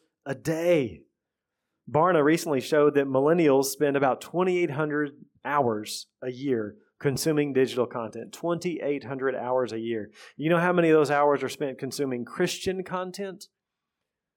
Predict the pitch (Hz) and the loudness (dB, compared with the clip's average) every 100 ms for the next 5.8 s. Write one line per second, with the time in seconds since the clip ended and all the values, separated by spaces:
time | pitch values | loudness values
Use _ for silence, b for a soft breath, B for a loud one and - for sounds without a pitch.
0 | _ 123 113 135 127 120 113 123 113 104 | _ -6 -4 -2 -2 -2 -4 -6 -6 -10
1 | 98 - _ _ _ _ _ _ _ _ | -12 -16 _ _ _ _ _ _ _ _
2 | - - - - 156 196 220 185 190 190 | -20 -20 -16 -4 2 4 4 4 2 2
3 | 202 - - 123 131 143 127 131 156 151 | 0 -2 -12 -2 -2 0 -4 -2 -2 0
4 | 147 135 131 123 139 131 120 139 104 160 | -2 -2 -4 -4 -4 -6 -8 -6 -4 -4
5 | 147 135 123 127 117 117 78 | -4 -4 -4 -4 -6 -8 -10